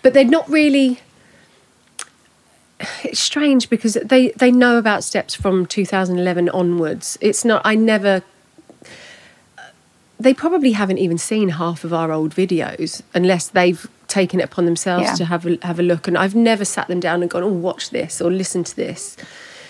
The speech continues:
Speaker 1: We've had, um, they obviously know all the new material because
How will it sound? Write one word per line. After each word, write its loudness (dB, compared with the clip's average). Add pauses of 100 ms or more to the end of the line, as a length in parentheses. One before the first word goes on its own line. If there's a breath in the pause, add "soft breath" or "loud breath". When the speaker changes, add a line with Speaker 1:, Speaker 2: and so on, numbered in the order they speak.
(180 loud breath)
Speaker 1:
We've 0
had, -2
um, 2 (1400 loud breath)
they 6
obviously 4
know 6
all 4
the 2
new 4
material -2
because -2